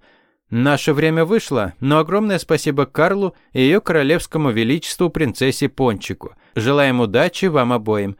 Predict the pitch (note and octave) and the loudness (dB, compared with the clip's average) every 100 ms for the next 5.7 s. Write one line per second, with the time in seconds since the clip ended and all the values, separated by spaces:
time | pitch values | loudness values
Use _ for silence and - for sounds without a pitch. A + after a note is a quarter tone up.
0 | _ C#3 C3+ G#3+ G#3+ - G3 - C#3 - | _ 0 2 2 -2 0 -2 0 -2 0
1 | D#3 F3+ E3+ - A#2 C3+ C3 - A#2 F#2+ | 0 0 -4 -2 0 0 0 -2 -2 -2
2 | F2+ - - _ _ _ _ _ _ _ | -4 -10 -20 _ _ _ _ _ _ _
3 | _ _ G#2 C3 G3 G3 D#3+ E3 - F#3 | _ _ -2 0 0 0 2 0 2 0
4 | F#3 E3+ D#3+ D#3+ D3 B2+ C#3+ C3 G2 C3 | 0 -2 -2 -2 0 2 2 0 0 -2
5 | A#2+ D#3+ C3+ - F2+ E2 - | -2 -2 -2 -2 -8 -10 -14